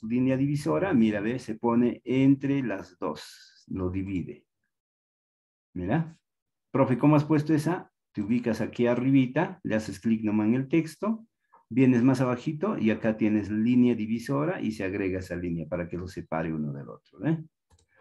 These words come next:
Lo mismo, te ubicas aquí abajo y le pones línea divisora y le pones la división, ¿ya ve?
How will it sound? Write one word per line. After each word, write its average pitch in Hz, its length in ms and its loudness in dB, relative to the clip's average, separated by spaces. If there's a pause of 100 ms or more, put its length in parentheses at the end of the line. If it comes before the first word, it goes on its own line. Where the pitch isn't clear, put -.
(200)
Lo 120 180 4
mismo, 98 400 6
te 113 100 2
ubicas 127 340 2
aquí 156 460 -2 (380)
abajo 117 560 -4 (400)
y 151 260 2
le 123 160 2
pones 120 580 -2
línea 127 360 0
divisora 160 720 -2
y 107 100 -4
le 101 140 -4
pones 101 340 0
la 95 160 -2
división, 87 500 -6
¿ya - 140 -10
ve? 156 280 -6